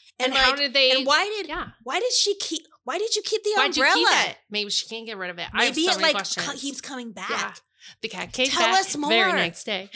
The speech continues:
Speaker 2: The cat came back. <laughs> Thought it was gone. Or the cat came back. Anyone else?
Speaker 1: Okay. We wanna know more. Like, add another paragraph. <laughs> Keep writing.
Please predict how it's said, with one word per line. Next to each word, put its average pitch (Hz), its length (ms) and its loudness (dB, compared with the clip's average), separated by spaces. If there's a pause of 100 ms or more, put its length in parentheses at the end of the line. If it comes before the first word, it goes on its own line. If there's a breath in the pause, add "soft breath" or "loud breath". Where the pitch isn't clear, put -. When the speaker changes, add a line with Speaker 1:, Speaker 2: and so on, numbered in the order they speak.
(140 loud breath)
Speaker 2:
The - 40 -20
cat - 240 -6
came 254 240 0
back. 247 240 0
<laughs> - 200 -12
Thought 247 180 6
it 220 60 0
was 269 220 4
gone. 339 260 6
Or 254 200 2
the - 80 -8
cat 269 240 0
came 320 260 4
back. 311 180 2 (140)
Anyone 196 280 -6
else? 220 200 -2
Speaker 1:
Okay. - 240 -6 (840)
We 226 80 -8
wanna 247 260 -4
know 233 140 -4
more. 214 360 -8 (360)
Like, 180 300 -6 (160)
add 240 180 -4
another 254 320 -4
paragraph. 240 540 -10 (260)
<laughs> - 1120 -10
Keep 349 240 2
writing. 302 460 2